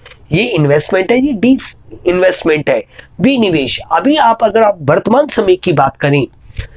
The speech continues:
तो विनिवेश पर ही फोकस है मोदी गवर्नमेंट का। मोदी गवर्नमेंट क्या कर रही है? एलआईसी बेच दी, आपने देखा है, एलआईसी का विनिवेश कर दिया है, बेच दी है। इंडियन, इंडियन एयरलाइन, इंडियन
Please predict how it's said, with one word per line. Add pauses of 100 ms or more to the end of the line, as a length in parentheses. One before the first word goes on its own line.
(260)
तो
विनिवेश
पर
ही
फोकस
है
मोदी
गवर्नमेंट
का। (720)
मोदी
गवर्नमेंट
क्या
कर
रही
है? (840)
एलआईसी
बेच
दी,
आपने
देखा
है,
एलआईसी
का (140)
विनिवेश
कर
दिया
है, (200)
बेच
दी
है। (520)
इंडियन, (380)
इंडियन (200)
एयरलाइन, (280)
इंडियन